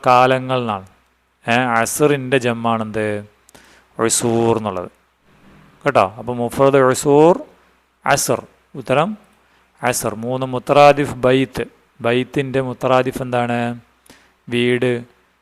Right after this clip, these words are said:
എവിടെയുണ്ട്? ദാർ അല്ലേ? വീട്. മുഅന്നസു ഫത്ത. ഫത്ത എന്ന വാക്കിൻ്റെ ഫീമെയിൽ വാക്ക്. ഫത്ത, ഫതാത്ത് അല്ലേ? ഫതാത്ത്. ഇതാണ് ഉത്തരം വരിക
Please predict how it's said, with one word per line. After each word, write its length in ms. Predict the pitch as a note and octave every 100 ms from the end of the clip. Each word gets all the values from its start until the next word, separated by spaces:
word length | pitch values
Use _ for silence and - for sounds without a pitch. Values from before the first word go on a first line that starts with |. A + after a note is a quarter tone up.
| _ _ _
എവിടെയുണ്ട്? 320 | A#2+ A#2 G#2+ G2+ G#2+
ദാർ 380 | A2+ A2 A2+ A2
അല്ലേ? 180 | G#2+ C3+ G2 - _ _ _ _ _ A2+
വീട്. 360 | G#2+ G#2+ A2+ G2 - _ _ _ _ _ _ _ _ _ _ - C3+
മുഅന്നസു 560 | D#3+ C#3+ D3+ D3+ F#3 -
ഫത്ത. 240 | B2+ - B2+ G#2 -
ഫത്ത 300 | A#2+ - C#3+ C#3+
എന്ന 120 | C3 B2+
വാക്കിൻ്റെ 460 | A#2 - A#2 B2 G#3+ B3+ - _ _ _ _ _ _
ഫീമെയിൽ 440 | - D3 D3 D3 C3+ A#2
വാക്ക്. 260 | G#2 - - _ _ -
ഫത്ത, 220 | A#2 A2+ C#3 F#3+ - _ _ _ _ _
ഫതാത്ത് 600 | - A2+ - A#2+ G#2+ - - - _ _
അല്ലേ? 160 | C#3+ A#2 F#2+ _ -
ഫതാത്ത്. 640 | A#2 A2 B2 A#2 A2 - - _ _ _ C3+
ഇതാണ് 200 | A#2 A2
ഉത്തരം 200 | A2 G#2
വരിക 180 | G2 G2